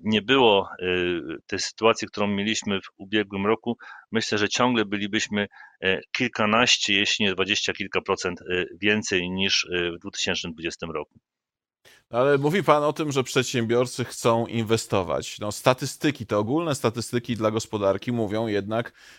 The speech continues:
Speaker 2: e, no, coś innego, że, e, poziom inwestycji można określić jako ciągle niezadowalający. On nie jest, e, nie jest wysoki. Czy pan nie widzi tutaj sprzeczności? To znaczy, z jednej strony, e, przedsiębiorcy, z którymi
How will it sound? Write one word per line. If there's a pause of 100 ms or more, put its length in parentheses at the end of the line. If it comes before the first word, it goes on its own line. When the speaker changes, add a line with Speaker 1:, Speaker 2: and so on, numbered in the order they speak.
Speaker 2:
e,
no,
coś
innego,
że, (580)
e,
poziom
inwestycji
można
określić
jako
ciągle
niezadowalający.
On
nie
jest, (460)
e,
nie
jest
wysoki.
Czy
pan
nie
widzi
tutaj
sprzeczności?
To
znaczy,
z
jednej
strony, (460)
e,
przedsiębiorcy,
z
którymi